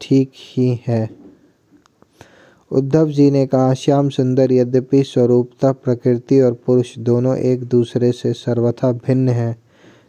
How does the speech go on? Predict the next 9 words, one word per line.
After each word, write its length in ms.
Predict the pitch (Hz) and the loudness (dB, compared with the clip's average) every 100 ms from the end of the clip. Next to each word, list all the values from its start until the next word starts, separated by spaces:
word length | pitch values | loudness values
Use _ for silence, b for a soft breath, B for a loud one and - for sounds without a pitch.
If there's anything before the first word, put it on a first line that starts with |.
| b | b
तथापि 520 | 123 123 127 127 143 135 | -4 -2 -2 0 2 2
वे 220 | 131 131 | 2 0
आपस 580 | - 120 120 135 131 - | -2 -6 -2 -2 -4 -6
में 180 | 123 120 | -6 -4
इतने 420 | 123 123 131 131 | -6 -2 -2 -2
घुल 400 | 120 - 135 131 | -4 -4 0 0
मिल 320 | 123 120 120 | 0 0 0
गए 260 | 120 120 120 | -2 -2 -2
हैं 420 | 120 117 113 120 | -2 -4 -6 -8